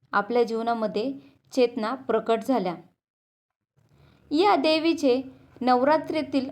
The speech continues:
महत्त्व असे आहे की, नवरात्रातील चौथा दिवस म्हणजेच कुष्मांडा देवीचा प्रकट झालेला दिवस. या चौथ्या दिवशी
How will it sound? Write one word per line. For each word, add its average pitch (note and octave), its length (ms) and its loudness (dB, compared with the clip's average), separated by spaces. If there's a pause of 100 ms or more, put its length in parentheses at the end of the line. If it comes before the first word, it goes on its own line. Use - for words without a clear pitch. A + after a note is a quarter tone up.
महत्त्व C4 460 0 (100)
असे A#3 260 0
आहे D#4 260 2
की, C#4 320 -4 (800)
नवरात्रातील D#4 800 2
चौथा D4 380 2
दिवस C#4 460 2 (400)
म्हणजेच C4 440 4 (140)
कुष्मांडा D#4 580 2
देवीचा C4+ 480 2
प्रकट B3+ 460 0 (340)
झालेला A#3 340 2
दिवस. G3+ 460 0 (960)
या G#3 300 2 (500)
चौथ्या A#3 340 4
दिवशी C#4 480 0